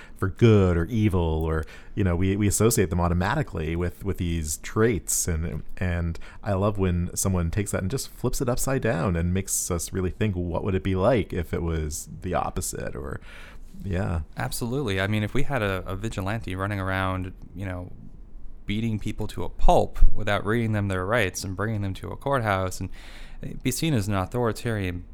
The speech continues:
Speaker 2: boogeyman. You know, he'd be in the
Speaker 1: Mm-hmm.
Speaker 2: same line as the Gestapo or the K G B. He'd be, it would be,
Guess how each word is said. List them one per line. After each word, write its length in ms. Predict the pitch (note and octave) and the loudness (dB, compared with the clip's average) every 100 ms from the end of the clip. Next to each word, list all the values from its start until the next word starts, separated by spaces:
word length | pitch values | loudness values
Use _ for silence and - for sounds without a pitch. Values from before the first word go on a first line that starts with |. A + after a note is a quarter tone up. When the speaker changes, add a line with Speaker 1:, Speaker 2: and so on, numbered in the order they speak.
| - | -4
Speaker 2:
boogeyman. 580 | E3+ C3 F2 A#1 G#1+ - - - - - - | -2 0 -2 -4 -8 -12 -16 -18 -18 -18 -14
You 100 | - | -8
know, 140 | G2 C3+ | -4 -2
he'd 320 | B2 - A#2 | -4 -4 -4
be 220 | A#2 A2 | -2 0
in 80 | G#2+ | 0
the 80 | G#2 | 0
Speaker 1:
Mm-hmm. 60 | |
Speaker 2:
same 280 | C3 B2 A#2 | 0 0 0
line 260 | G#2+ G#2+ G2+ | 0 0 0
as 200 | F#2 - | -4 -6
the 100 | D#2 | -10
Gestapo 540 | - - A#2+ A2+ F#2 | -10 -6 -6 -4 -6
or 160 | D#2 - | -6 -8
the 80 | |
K 220 | - A2+ A2 | -10 -8 -6
G 140 | G2 | -6
B. 500 | F#2+ A2 A2 F#2 - | -6 -4 -4 -6 -10
He'd 160 | F2 G2 | -12 -8
be, 100 | F#2+ - - - - - - | -8 -10 -14 -16 -18 -18 -12
it 140 | - D3 | 0 2
would 180 | D#3+ | 2
be, 580 | C#3 D#3 D3 C3+ B2 A#2+ | 6 6 6 4 2 -4